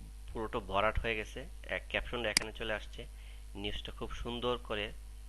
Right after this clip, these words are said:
হুম, দেখা যাচ্ছে। এখন এখান থেকে আপনি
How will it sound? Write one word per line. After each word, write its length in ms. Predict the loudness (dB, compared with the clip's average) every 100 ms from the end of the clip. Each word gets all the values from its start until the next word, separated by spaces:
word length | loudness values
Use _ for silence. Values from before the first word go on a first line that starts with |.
| -10 -10 -10 -10 -10 -10 -10 -6
হুম, 160 | -4 -2 -2
দেখা 220 | 0 2
যাচ্ছে। 380 | 2 0 -6 -8 -8 -10 -8
এখন 180 | -6 -2 -2
এখান 240 | 0 -2
থেকে 200 | -2 2
আপনি 260 | 2 2